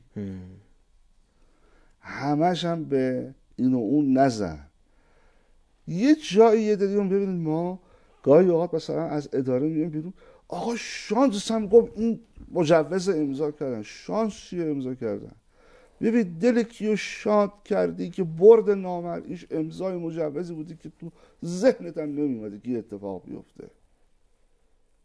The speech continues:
Speaker 2: میگه: «آقا من همه چیز رو انجام دادم، ماهی به دم بشه، اصلاً ملغا شد، هوا هم منصورا.»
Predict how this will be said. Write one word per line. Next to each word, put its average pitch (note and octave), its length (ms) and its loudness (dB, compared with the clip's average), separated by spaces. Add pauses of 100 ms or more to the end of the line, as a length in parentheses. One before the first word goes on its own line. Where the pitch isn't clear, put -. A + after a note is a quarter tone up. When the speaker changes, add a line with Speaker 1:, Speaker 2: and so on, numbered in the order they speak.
(1000)
Speaker 2:
میگه: A3 220 2
«آقا G#3+ 220 -2
من A3 200 -2
همه A3 400 2
چیز C4 240 -6
رو A#3+ 120 4
انجام G#3+ 440 -4
دادم، G3+ 260 -6
ماهی G#3 280 -2
به G3+ 100 -4
دم G#3+ 180 -2
بشه، F#3 420 -8
اصلاً F#3 280 -6 (300)
ملغا A3 540 4
شد، E3 300 -8
هوا G#3 420 4
هم F#3+ 80 -8
منصورا.» D#3 720 -10